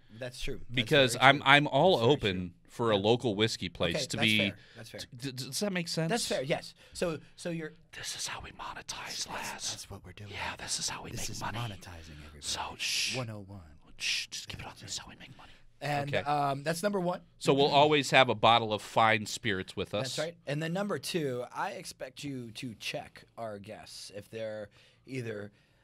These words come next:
Speaker 1: you know, bullshitting or if they're, you know, not being true.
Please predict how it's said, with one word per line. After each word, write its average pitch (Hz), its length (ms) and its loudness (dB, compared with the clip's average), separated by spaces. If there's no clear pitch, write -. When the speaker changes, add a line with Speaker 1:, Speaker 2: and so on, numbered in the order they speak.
Speaker 1:
you 117 140 -12
know, 82 80 -16
bullshitting 233 600 0
or 165 680 -2
if 165 260 -4
they're, 208 280 -8
you 214 140 -12
know, 202 180 -14
not 180 240 -10
being 160 300 -10
true. 107 420 -10